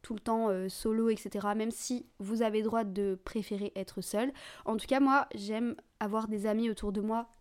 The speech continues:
tout de même. Je vous ai déjà parlé de ma relation avec l'amitié dans un épisode de podcast qui date un petit peu, qui date d'il y a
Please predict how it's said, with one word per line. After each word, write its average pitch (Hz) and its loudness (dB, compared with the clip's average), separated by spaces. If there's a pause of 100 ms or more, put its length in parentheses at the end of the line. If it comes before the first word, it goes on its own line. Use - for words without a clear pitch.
(120)
tout 247 0
de 214 0
même. 208 2
Je 240 0
vous 226 2
ai 247 4
déjà 247 6
parlé 262 4
de 262 6
ma 214 6
relation 233 2
avec 240 -2
l'amitié 220 0
dans 202 2
un 196 0
épisode 208 -2
de 196 2
podcast 247 0
qui 233 -2
date 262 8
un 254 4
petit 247 0
peu, 254 -2
qui 220 -4
date 226 0
d'il 196 -4
y 208 2
a 196 2